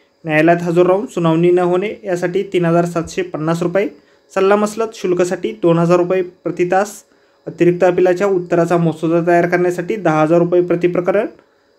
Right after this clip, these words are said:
साधनसामग्री म्हणजेच ऑफिस एक्सपेन्सेससाठी वीस टक्के ऑफ total बिलाच्या या ठिकाणी तुम्हाला दिल्या जातील. उच्च न्यायालयात किंवा राष्ट्रीय हरित लवाद किंवा राज्य मानवी हक्क आयोग यांच्यासाठीची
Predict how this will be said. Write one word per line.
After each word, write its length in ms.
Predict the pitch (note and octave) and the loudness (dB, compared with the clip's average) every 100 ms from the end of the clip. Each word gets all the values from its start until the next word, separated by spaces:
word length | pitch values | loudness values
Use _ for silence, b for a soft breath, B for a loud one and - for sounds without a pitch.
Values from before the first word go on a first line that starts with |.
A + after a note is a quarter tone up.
| b | b
साधनसामग्री 760 | G3 G3 G#3 A3 G#3+ G#3 G#3 G#3+ | -2 0 2 2 2 0 0 0
म्हणजेच 360 | G3+ G3+ G#3+ | 0 0 -2
ऑफिस 340 | - D#3 F3 F#3 | -2 0 0 0
एक्सपेन्सेससाठी 840 | F3 - F#3 F3+ F3+ F#3 F3+ A3 | -6 -4 -4 -2 -4 -4 -2 -2
वीस 280 | F#3 F3 F3 | 2 2 2
टक्के 240 | F3 F#3 | -4 -2
ऑफ 160 | F#3 G3 - | -2 -2 0
total 280 | D#3+ D#3+ F3 | 0 4 2
बिलाच्या 380 | E3+ E3+ E3+ F3+ | 4 4 4 2
या 80 | F3 | 0
ठिकाणी 220 | F3 F3+ | -2 -2
तुम्हाला 260 | F3 F#3 | -2 -2
दिल्या 320 | F3+ D#3+ D#3+ E3+ | -2 0 2 4
जातील. 360 | F3 E3+ A#3 - | 2 -2 -10 -6
उच्च 240 | D#3+ D#3+ F#3 | -6 -2 -2
न्यायालयात 480 | F3+ F3 F3 G3 - b b b b | 0 4 4 2 -4 b b b b
किंवा 140 | G#3 G3 | 0 2
राष्ट्रीय 340 | F3 F3 G3+ | 2 0 0
हरित 240 | G3 G3 G3 | 2 0 2
लवाद 280 | F#3+ G3+ - - - - | 2 2 -2 -10 -12 -2
किंवा 360 | F#3 F3+ F3+ E3+ | 4 4 4 2
राज्य 280 | D#3 D#3 | 0 0
मानवी 300 | F3 F3 F3 | 0 2 2
हक्क 240 | E3+ E3+ F3+ | 0 0 0
आयोग 300 | F#3 A3+ - | 0 -2 -6
यांच्यासाठीची 760 | F3+ E3+ F3 E3+ F3 F3 F#3 | -6 -2 -2 0 -2 -2 -6